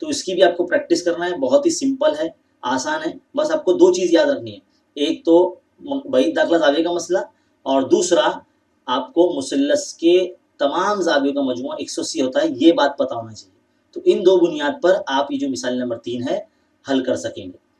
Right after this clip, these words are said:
तो उम्मीद है आपको, अ, ये जो तरीका है, ये जो हमने बताया है, ये बहुत अच्छे तरीके से समझ में आया होगा। अब इसकी बुनियाद पर हम मश्की सेट थ्री पॉइंट वन हल करना शुरू करते हैं। तो देखो बच्चों, सवाल नंबर एक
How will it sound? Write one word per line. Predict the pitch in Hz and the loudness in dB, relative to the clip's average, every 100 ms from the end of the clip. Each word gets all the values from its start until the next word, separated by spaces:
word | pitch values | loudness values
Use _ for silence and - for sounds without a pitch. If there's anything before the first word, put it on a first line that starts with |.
| _ _ _ | _ _ _
तो | 131 | -6
उम्मीद | 131 185 202 | -2 -2 2
है | 208 208 | 4 4
आपको, | 151 151 - 180 143 - _ - | 0 0 4 6 6 -2 _ -6
अ, | 135 135 | -2 2
ये | 143 262 | 2 0
जो | 320 | 0
तरीका | 285 277 233 | 0 2 0
है, | 233 330 349 262 | 2 2 2 0
ये | 262 | -2
जो | 269 | -2
हमने | 262 269 | 0 -2
बताया | - 269 285 | -2 -2 -2
है, | - - 262 | 0 -2 -2
ये | |
बहुत | - 139 139 | 0 2 2
अच्छे | - 135 | -2 -6
तरीके | 131 135 | -6 -6
से | 127 | -8
समझ | 120 | -10
में | 139 147 | -6 -6
आया | 151 | -4
होगा। | 143 170 - _ _ - | -2 -4 -6 _ _ 2
अब | - - 349 | 4 4 0
इसकी | - 170 | -2 -2
बुनियाद | 151 135 135 139 135 | -2 0 2 0 -2
पर | 156 | -6
हम | 175 139 | -6 -6
मश्की | 127 - - | -6 -6 -2
सेट | 180 185 - _ _ - | 0 0 -2 _ _ -8
थ्री | - 220 - | -4 -4 -2
पॉइंट | 165 143 135 | -2 0 0
वन | 160 208 - _ _ | 0 -2 -10 _ _
हल | 127 135 | -4 0
करना | 127 139 - - _ _ - | 0 0 -2 -6 _ _ -2
शुरू | - 175 143 | 8 8 8
करते | 131 - | 4 2
हैं। | 110 - _ _ _ _ _ _ _ _ _ _ _ _ _ _ _ _ _ _ _ | -10 -18 _ _ _ _ _ _ _ _ _ _ _ _ _ _ _ _ _ _ _
तो | 165 | 4
देखो | 165 208 | 8 10
बच्चों, | 202 214 | 10 8
सवाल | 202 165 170 | 6 4 2
नंबर | 196 - - | 2 2 4
एक | 165 196 | 2 0